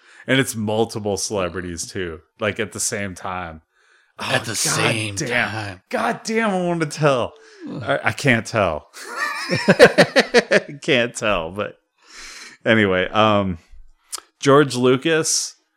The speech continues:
Speaker 1: did you hear he, he had a little something to do with the Solo movie?
Speaker 2: No.
Speaker 1: <laughs> You don't sound excited.
Speaker 2: Not really.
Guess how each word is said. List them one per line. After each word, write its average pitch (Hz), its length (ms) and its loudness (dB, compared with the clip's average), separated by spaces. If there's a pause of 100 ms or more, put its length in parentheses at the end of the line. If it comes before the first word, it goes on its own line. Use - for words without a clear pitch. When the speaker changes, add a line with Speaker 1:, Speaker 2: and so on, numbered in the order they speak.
(300)
Speaker 1:
did 117 160 -4
you 123 100 2
hear 127 340 4
he, 127 240 -4
he 120 160 -2
had 120 240 4
a 117 40 2
little 117 240 2
something 113 360 -6
to 107 60 -8
do 110 160 -2
with 110 200 -2
the 101 440 0
Solo 117 540 0
movie? 123 520 -6 (1000)
Speaker 2:
No. 110 680 -8
Speaker 1:
<laughs> - 60 -20 (1600)
You 214 220 4
don't 220 260 6
sound 214 320 4
excited. 190 760 0 (1500)
Speaker 2:
Not 123 240 -2
really. 107 360 -8